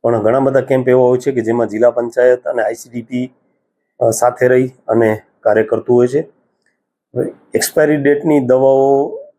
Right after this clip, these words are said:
અમે અહીંયાથી કોઈ ઇસ્યુ કરતા નથી, પણ કોઈ કારણસર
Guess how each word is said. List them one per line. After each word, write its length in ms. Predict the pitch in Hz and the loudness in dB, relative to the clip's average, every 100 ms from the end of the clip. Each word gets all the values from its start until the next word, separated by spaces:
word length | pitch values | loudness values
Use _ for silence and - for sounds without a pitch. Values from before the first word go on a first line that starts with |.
| _ _ _ - | _ _ _ -2
અમે 160 | 131 | 2
અહીંયાથી 420 | 131 127 123 135 127 | 2 2 0 -4 -4
કોઈ 500 | 127 123 127 147 - _ | 0 2 2 -4 -14 _
ઇસ્યુ 300 | 120 - 127 | -12 -4 -2
કરતા 300 | 113 107 113 | 0 0 0
નથી, 300 | 110 98 87 _ _ _ _ _ _ _ _ _ - | 0 -4 -14 _ _ _ _ _ _ _ _ _ -4
પણ 220 | 123 120 - _ - | -2 -4 -8 _ -2
કોઈ 160 | 131 | 0
કારણસર 600 | 127 123 135 135 139 139 | 2 0 0 0 -2 -2